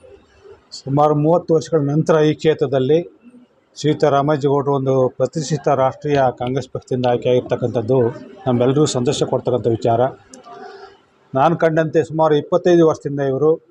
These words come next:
ಶಿಕ್ಷಕರ ಪ್ರತಿನಿಧಿಯಾಗಿ, ಪದವೀಧರ ಪ್ರತಿನಿಧಿಯಾಗಿ, ಸಮಾಜದ ಶೋಷಿತ ವ್ಯಕ್ತಿಯಾಗಿ, ದೀನದಲಿತರ ಒಂದು ಪ್ರತಿನಿಧಿಯಾಗಿ ಕೆಲಸವನ್ನು ಮಾಡ್ಕೊಂಡು ಬಂದಿದ್ದಾರೆ. ಮುಂದೆನೂ ಸಹ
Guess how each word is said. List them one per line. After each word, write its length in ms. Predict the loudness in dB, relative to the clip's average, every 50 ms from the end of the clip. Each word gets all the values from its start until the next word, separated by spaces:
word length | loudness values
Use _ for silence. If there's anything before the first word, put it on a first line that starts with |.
| _ _ _ _ _ _ -20 -20 -12 -4
ಶಿಕ್ಷಕರ 420 | -4 -2 0 0 0 2 2 2 2
ಪ್ರತಿನಿಧಿಯಾಗಿ, 880 | 0 -2 -4 -4 -6 -4 0 0 2 2 0 0 0 0 0 -2 -4 _ _ _ _ _ _ -8 -4
ಪದವೀಧರ 480 | -2 2 4 4 6 6 6 4 4
ಪ್ರತಿನಿಧಿಯಾಗಿ, 840 | 2 0 -4 -6 -4 -4 -2 0 0 0 0 0 0 -2 -4 -4 -8 _ _ -20 -20 -18 _ -4
ಸಮಾಜದ 460 | -2 0 2 2 4 2 2 2 0
ಶೋಷಿತ 480 | -2 0 -2 -2 0 0 -4 -2 -2
ವ್ಯಕ್ತಿಯಾಗಿ, 720 | -2 -2 -2 -2 0 2 2 2 2 2 0 0 0 -2 -6 -18 -16 -4 -2
ದೀನದಲಿತರ 540 | 0 2 4 4 4 4 2 2 0 0 2
ಒಂದು 280 | 0 -2 -2 -4 -6
ಪ್ರತಿನಿಧಿಯಾಗಿ 600 | -4 -6 -4 -4 -4 -2 0 0 2 2 0 0
ಕೆಲಸವನ್ನು 480 | -2 -4 -8 -8 -4 -4 -2 -2 0 0
ಮಾಡ್ಕೊಂಡು 340 | -2 -2 -2 -2 -4 -2 -2
ಬಂದಿದ್ದಾರೆ. 580 | -2 0 0 0 2 0 0 -2 -6 -20 -20 -20 -20 -20 -20 -20 -6 -2
ಮುಂದೆನೂ 380 | 2 2 4 4 4 4 4 2
ಸಹ 500 | 2 0 0 0 2 0 0 -2 -4